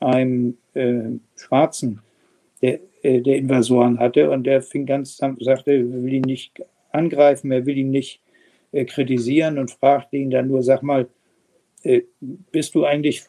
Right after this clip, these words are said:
früher hier an die Strände gegangen?“ Weil in Varadero, in den großen Stän-, Stränden Kubas, war Schwarzen der Zutritt verboten. Das war ein rassistisches Regime, wie die in den U S A ja auch noch Apartheid gab.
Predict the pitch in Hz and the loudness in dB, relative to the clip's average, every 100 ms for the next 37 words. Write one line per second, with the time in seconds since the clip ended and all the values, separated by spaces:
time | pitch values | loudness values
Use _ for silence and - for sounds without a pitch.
0 | _ - - 147 143 143 139 131 120 - | _ -14 -2 2 4 4 2 0 -4 2
1 | 156 190 131 117 107 107 104 107 _ 127 | 4 4 2 0 -2 -6 -6 -14 _ 0
2 | 127 131 127 131 123 117 135 156 151 147 | 0 0 2 2 4 2 2 2 4 2
3 | 127 123 123 131 131 123 - 135 139 - | 0 -2 0 0 -2 -10 0 0 0 -12
4 | _ - - 135 160 123 143 147 156 - | _ -8 -2 -2 -4 -6 0 2 0 2
5 | 135 131 127 135 135 - 135 131 - 185 | 2 2 0 4 4 2 -2 -2 0 -2
6 | - 117 113 101 107 107 - - _ _ | -2 -4 -6 -2 -4 -4 -10 -14 _ _
7 | _ _ _ 127 123 127 131 170 165 127 | _ _ _ 0 2 2 2 2 2 -2
8 | 110 117 - 110 98 107 104 113 110 117 | -6 -6 -4 -4 -2 -4 -2 -2 2 0
9 | - - 123 117 123 120 120 123 131 143 | 0 -4 -2 0 0 0 0 2 2 2
10 | 110 107 - 107 107 110 107 - - | 0 -2 -4 -6 -4 -6 -4 -4 -4